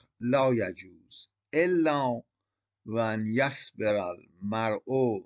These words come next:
مع المرأة سنة واحدة، لعل یصلح بینهما، و ان لم یصلح حل علیهما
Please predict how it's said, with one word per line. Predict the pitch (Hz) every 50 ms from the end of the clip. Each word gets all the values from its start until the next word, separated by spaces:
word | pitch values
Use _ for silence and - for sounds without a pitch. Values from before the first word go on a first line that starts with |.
| 92 98
مع | 113 117 95 107 107
المرأة | 101 98 98 98 104 110 117 113 107 - 131 139 143 147 147 - _ _ _ _ _ _ _ _
سنة | - - - - 143 147 160 160 156 151 - - 139 131 127 127 123 120 101 - _
واحدة، | - 101 107 107 101 95 92 - - 95 92 87 104 101 90 - _ _ _ _ _ _ _ _ _ _ _ _ _ -
لعل | 104 113 120 127 123 120 123 120 120 120 117 120 127 139 143 139 127 110 - - 104 117 120 139
یصلح | 160 170 156 - - - 143 143 139 131 - - 127 123 120 117 117 - - _ _ -
بینهما، | 104 101 110 107 104 113 135 151 151 151 147 143 139 131 127 123 120 123 - - _ _ 110
و | 120 120 - - _ -
ان | 120 123 120 120 120 117 110 113
لم | 123 143 165 175 170 147 113 - _ _ _ -
یصلح | 113 120 117 110 - - - 123 135 143 147 143 - - _ _ _ _ _ _ _ _ _ _ _ _ _ _ _ _
حل | - - - - - 156 170 160 147 139 131 123 123 120 113 - 104
علیهما | 104 104 101 98 101 87 107 127 127 113 87 - -